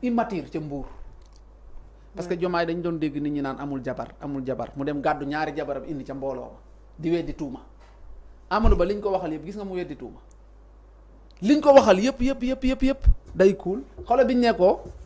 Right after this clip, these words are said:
Speaker 1: ñoom Sonko nee na yàgg na ngaa jël ñun la tegal. Xam nga lu mu leen wax?
Speaker 2: Mhm.
Speaker 1: "Man sama bureau, famille ne, ñoom joti wuñ fa sax ba naan ma tegal." Loolu rek la ci wax. Ñoom ne dañoo gàddu, dafa gàddu ñaari jabaram indi wane ne am naa jabar.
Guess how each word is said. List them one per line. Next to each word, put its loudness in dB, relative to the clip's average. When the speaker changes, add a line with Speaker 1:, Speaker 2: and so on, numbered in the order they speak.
Speaker 1:
ñoom 2
Sonko 4
nee -2
na -2
yàgg 2
na -4
ngaa 2
jël -4
ñun -6
la -6
tegal. -6
Xam -8
nga -8
lu -8
mu -10
leen -6
wax? -8
Speaker 2:
Mhm. -18
Speaker 1:
"Man -8
sama -8
bureau, -8
famille -8
ne, -10
ñoom -4
joti -2
wuñ -4
fa -8
sax -16
ba -6
naan -6
ma -8
tegal." -10
Loolu 8
rek 10
la 4
ci -2
wax. -4
Ñoom -2
ne -2
dañoo -2
gàddu, 2
dafa -2
gàddu 2
ñaari 2
jabaram 0
indi -8
wane -6
ne -8
am -10
naa -8
jabar. -10